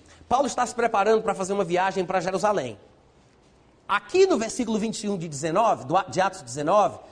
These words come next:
a Bíblia diz que, cumpridas estas coisas, Paulo resolveu em seu espírito. Eu sei que outras versões podem trazer palavras diferentes, mas vai dar no mesmo.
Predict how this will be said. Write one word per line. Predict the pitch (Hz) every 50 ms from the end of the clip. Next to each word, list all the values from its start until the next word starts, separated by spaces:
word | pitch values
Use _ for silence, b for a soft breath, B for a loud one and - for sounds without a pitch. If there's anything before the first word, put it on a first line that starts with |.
| B B B
a | B 160
Bíblia | 160 240 254 262 233
diz | 160 208 254 -
que, | - -
cumpridas | - 254 226 - 220 277 262 233 226 202
estas | 214 214 208 - 170 - -
coisas, | - 220 233 220 208 190 - -
Paulo | - 214 220 226 233 226 233 -
resolveu | - - - - 220 254 269 269 226 165 143 147 208 247 262 262 226 160 127 113 101 98 147 214 240 240 240 233 202 175 147 131 113 - B B B
em | 170 185 185
seu | 165 - - 180
espírito. | 156 139 - - 156 151 123 107 - - _ b b b
Eu | b 175
sei | 165 - 190 196
que | 185 190
outras | 208 202 196 190 165 131
versões | 147 175 165 - - 151 156 160
podem | - 190 196 185 185
trazer | 175 185 165 135 127 156 151 147
palavras | - 175 151 139 139 143 151 160 160 160
diferentes, | 175 - - 135 143 185 180 143 - - - b b b b b b b -
mas | 170 165 131
vai | 147 160 156
dar | 175 202
no | 240 269
mesmo. | 247 254 240 196 - - 120